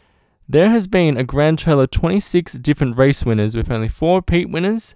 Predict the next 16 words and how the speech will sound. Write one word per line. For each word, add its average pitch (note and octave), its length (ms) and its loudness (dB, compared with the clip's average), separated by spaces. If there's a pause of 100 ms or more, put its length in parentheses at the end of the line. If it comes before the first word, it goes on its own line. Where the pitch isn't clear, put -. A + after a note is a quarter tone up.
and A#2+ 140 -4
only C#3 220 2
one D3+ 340 0
driver E3 360 2
who C3 80 0
has A#2 120 -4
clean F#3 280 -2
swept F#3+ 300 -2
the G3 80 0
weekend A2 540 -2
altogether D3 680 -2
since G3+ 260 -4
two F#3 220 0
thousand A2+ 340 0
and E2+ 80 -8
five. G2+ 520 -2